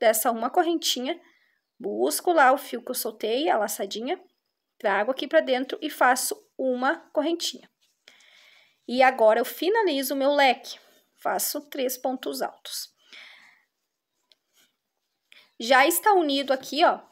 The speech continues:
o meu primeiro quadra-, quadradinho com o segundo. Agora, eu só preciso finalizar aqui esse espaço que tá faltando, que são os meus bloquinhos. E pra fa-, finalizar uma correntinha, fecho na terceira correntinha com ponto baixíssimo, corto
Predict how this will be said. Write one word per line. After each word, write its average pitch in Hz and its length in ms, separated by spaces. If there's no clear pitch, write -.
o 285 120
meu 262 160
primeiro 254 360
quadra-, 285 380
quadradinho 262 460
com 254 120
o 254 60
segundo. 240 400
Agora, 233 220
eu 247 40
só 285 140
preciso 294 380
finalizar 339 720
aqui 262 420
esse 277 260
espaço 277 380
que 302 100
tá 285 140
faltando, 277 500
que 311 180
são 269 480
os 311 180
meus 226 220
bloquinhos. - 840
E - 140
pra 269 160
fa-, 277 340
finalizar 285 580
uma 381 140
correntinha, 349 540
fecho 294 480
na 254 120
terceira 285 800
correntinha 302 640
com 254 140
ponto 220 240
baixíssimo, 226 760
corto 277 540